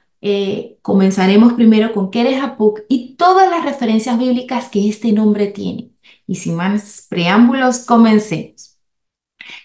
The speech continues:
La Biblia está llena de nombres y términos que llevan significados profundos y ricos en historia y simbolismo. Uno de estos es el nombre de Keren Hapuk, mencionado en el libro de Job. Keren Hapuk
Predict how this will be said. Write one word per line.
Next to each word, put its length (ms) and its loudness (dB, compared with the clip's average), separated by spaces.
La 220 2
Biblia 320 0
está 180 -2
llena 340 2
de 60 4
nombres 460 2
y 240 -4
términos 480 0
que 140 -6
llevan 280 0
significados 800 2
profundos 720 -4
y 140 2
ricos 560 0
en 140 6
historia 640 2
y 80 2
simbolismo. 680 -2
Uno 260 4
de 220 4
estos 400 -4
es 320 -4
el 240 6
nombre 320 6
de 160 2
Keren 320 -2
Hapuk, 460 -2
mencionado 540 4
en 80 4
el 100 6
libro 300 4
de 160 -2
Job. 460 -2
Keren 320 -4
Hapuk 580 -6